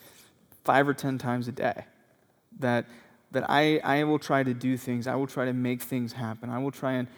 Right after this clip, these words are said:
and figure this stuff out. And I'll get to a point where worry begins to come in, and then I'll understand that I'm off. You know, I'm fighting with my kids, with my wife. I'm, I'm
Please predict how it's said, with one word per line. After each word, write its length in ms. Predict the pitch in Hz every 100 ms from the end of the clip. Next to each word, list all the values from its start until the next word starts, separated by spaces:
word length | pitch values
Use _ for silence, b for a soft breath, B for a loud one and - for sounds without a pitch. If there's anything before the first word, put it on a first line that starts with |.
| B
and 120 | - 120
figure 360 | - 135 135
this 160 | 127 123
stuff 340 | - 120 117
out. 340 | 165 143 127 -
And 280 | - 127 123 B B
I'll 100 | 131
get 200 | 151 151
to 140 | 175
a 40 | 151
point 340 | - 147 127
where 140 | 135
worry 340 | 127 135 156 165
begins 340 | 143 127 113
to 60 | 135
come 240 | - 120
in, 240 | 117 117 120 B B B
and 100 | 135
then 120 | 151
I'll 100 | 147
understand 540 | 143 147 131 156 147
that 60 | 127
I'm 160 | 123 123
off. 580 | 131 131 131 - - - _
You 100 | -
know, 80 | 131
I'm 120 | 123
fighting 400 | 120 131 135 139
with 100 | 135
my 140 | 127 120
kids, 320 | - 123 117
with 80 | 120
my 100 | 120
wife. 360 | 120 120 120
I'm, 100 | 127 120 B B B
I'm 200 | 135 131